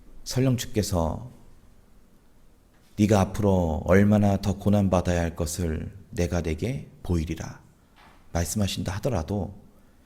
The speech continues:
주님이 주시는 것이라면 고난이 고난으로 느껴지지 아니하고 "내가 그리스도와 함께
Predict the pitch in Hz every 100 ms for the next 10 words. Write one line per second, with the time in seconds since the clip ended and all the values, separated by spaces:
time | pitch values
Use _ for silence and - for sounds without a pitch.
0 | _ _ - - 104 139 127 104 104 101
1 | 85 82 - 82 82 85 82 - - -
2 | - - - _ _ - - _ _ -
3 | - 110 113 104 98 143 - - 104 101
4 | 95 123 139 - - 92 - - 78 78
5 | 76 76 - - - - - - _ _
6 | _ _ - _ _ _ _ _ _ -
7 | - _ _ - _ _ _ _ _ 87
8 | 95 92 104 98 98 - 87 90 113 104
9 | 127 208